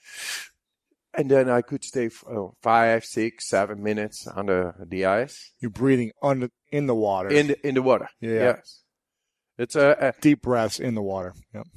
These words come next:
Speaker 1: You know, oxygen you need for combustion. Combustion is energy. So you learn to breathe deeper, and then the body's,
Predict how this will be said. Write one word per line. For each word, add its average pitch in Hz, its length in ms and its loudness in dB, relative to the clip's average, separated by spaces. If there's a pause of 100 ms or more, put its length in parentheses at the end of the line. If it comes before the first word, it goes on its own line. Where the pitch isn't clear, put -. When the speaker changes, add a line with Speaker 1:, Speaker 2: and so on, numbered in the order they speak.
Speaker 1:
You 165 180 0
know, 170 220 4 (160)
oxygen 175 500 2
you 143 220 0
need 143 260 0
for - 160 -2
combustion. 113 800 0 (160)
Combustion 120 760 0
is 113 360 -8
energy. 110 460 -2 (920)
So 113 320 2
you 113 200 4
learn 127 280 4
to 104 260 -8 (240)
breathe 113 400 -2 (240)
deeper, 123 480 0 (540)
and 101 160 -8
then 110 320 2 (100)
the 101 260 0 (120)
body's, 127 760 -2